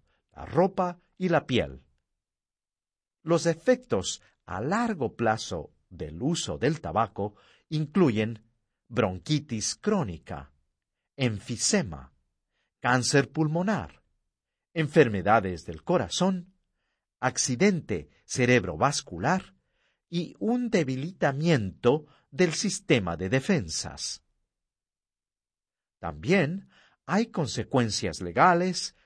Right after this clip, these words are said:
sociales y económicas relacionadas con el uso del tabaco.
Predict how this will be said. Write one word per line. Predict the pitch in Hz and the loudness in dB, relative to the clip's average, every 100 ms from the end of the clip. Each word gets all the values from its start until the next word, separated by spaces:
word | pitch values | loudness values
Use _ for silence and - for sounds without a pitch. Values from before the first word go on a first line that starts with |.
| _ | _
sociales | - - - - 185 165 165 156 - _ - | -10 -6 0 6 8 8 4 -2 -8 _ -4
y | 190 | -2
económicas | 196 208 226 147 95 - - - _ _ | 0 0 2 0 -2 -8 -10 -14 _ _
relacionadas | - 262 165 113 - 78 117 135 139 139 | -2 2 2 0 -4 -2 0 2 0 -2
con | - 170 | -4 0
el | 165 | 0
uso | 101 85 - | 0 -4 -8
del | 76 73 | -8 -6
tabaco. | - 101 101 - - 65 | -2 0 0 -2 -14 -16